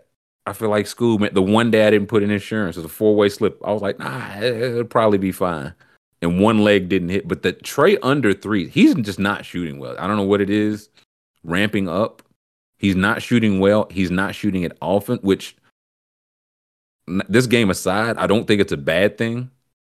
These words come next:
'Cause when he hits a couple, ear-, like, he's looking to take the early big shot, so it's not a bad thing, but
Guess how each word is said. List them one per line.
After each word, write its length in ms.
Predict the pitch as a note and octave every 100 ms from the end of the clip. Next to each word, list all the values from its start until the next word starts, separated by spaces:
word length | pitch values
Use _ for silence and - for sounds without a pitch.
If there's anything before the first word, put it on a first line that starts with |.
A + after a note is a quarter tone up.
| _ _ _ _
'Cause 160 | F#2+ E2+
when 100 | F#2+
he 80 |
hits 240 | F2+ G#2 G#2
a 60 |
couple, 280 | F2+ G#2+ F2+
ear-, 180 | E2+ F#2+
like, 160 | E2+ E2
he's 180 | G2+ F2
looking 360 | F#2 F2+ F2
to 60 | E2+
take 320 | D2 E2+ -
the 180 | D#2+ D2
early 340 | D2 E2 E2 D#2+
big 240 | C#2+ E2+
shot, 380 | - F2+ E2+ -
so 120 | F2+
it's 140 | D2+ D#2+
not 200 | D#2+ G2
a 60 |
bad 400 | D2 D2 E2 F#2
thing, 320 | - G2+ G#2 G#2
but 360 | D#2 - -